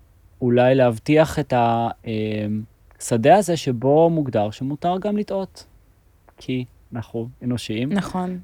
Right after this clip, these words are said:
Speaker 1: ואנחנו נטעה גם בעבודה, גם בהחלטות שלנו, גם
Speaker 2: נכון.
Speaker 1: בזה, ו-, וככל שיהיה לכם את הביטחון שמקום העבודה אומר, "אוקיי, זה בסדר, גם שתטעו,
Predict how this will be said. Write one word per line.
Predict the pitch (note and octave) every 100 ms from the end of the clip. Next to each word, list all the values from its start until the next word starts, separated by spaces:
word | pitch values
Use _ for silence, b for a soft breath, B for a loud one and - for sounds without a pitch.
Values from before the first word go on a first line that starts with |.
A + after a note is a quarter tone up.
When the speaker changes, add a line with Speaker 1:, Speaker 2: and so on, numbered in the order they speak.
| -
Speaker 1:
ואנחנו | C#3 D3
נטעה | D3+ D3 F3+ G3+
גם | D#3 E3
בעבודה, | E3 D3+ D3+
גם | C#3+ C#3
בהחלטות | C#3+ C3+ C#3 C#3 C3
שלנו, | C#3 C3+ C3+ B2+
גם | B2 B2
Speaker 2:
נכון. | A#2+ B2 B2 A#2 A#2 A2+ A#2
Speaker 1:
בזה, | C3 C#3 B2+
ו-, | A#2 A2 A2
וככל | A#2+ - -
שיהיה | D3+ E3+
לכם | E3 D3+
את | C3+
הביטחון | A#2+ A#2+ G#2+ C#3+ D3
שמקום | B2+ A#2+ C3+
העבודה | C3+ B2 B2+ B2+ B2 -
אומר, | A#2+ B2+
"אוקיי, | - D3+
זה | B2
בסדר, | A2+ - D3+ E3 D#3 A#2+
גם | A2 C#3+ D#3
שתטעו, | C3+ C3 A#2+ - G#3